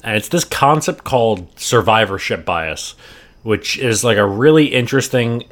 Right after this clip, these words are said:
analytical and statistical fallacy that basically helps you realize and use logic to have a better understanding of what's going on in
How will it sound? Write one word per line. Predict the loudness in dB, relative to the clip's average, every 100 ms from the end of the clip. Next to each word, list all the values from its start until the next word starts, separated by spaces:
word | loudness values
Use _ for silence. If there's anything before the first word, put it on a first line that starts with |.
| -2
analytical | 0 2 0 0 -2 -2
and | -2
statistical | -4 -4 -2 -2 -2 0 0 -2 -8 -20 -20 -20 -6
fallacy | 0 2 2 -2 -8 -10 -12 _ _ _ -4
that | -2 0 -2 -8 _ _ _ _ _ -20 -4
basically | 2 2 4 2 2 0 -2 -2 -4 -8 _ _ _ _ _ _
helps | -2 2 2 0
you | -4
realize | -2 2 4 6 8 6 4
and | -2
use | -4 -6 -6
logic | 0 0 0 -6 -8
to | -8 -6 -4 -6 -10 -16 -20 -20 -20 -20 -20 _ _ _ _ _ _
have | -6 0 2
a | 2
better | -2 0 0 0
understanding | -2 -4 -6 -2 -2 0 -2 -4
of | -4
what's | -2 -2 0
going | -2 0 0
on | 0 -2 -4
in | -8 -8 -10 -14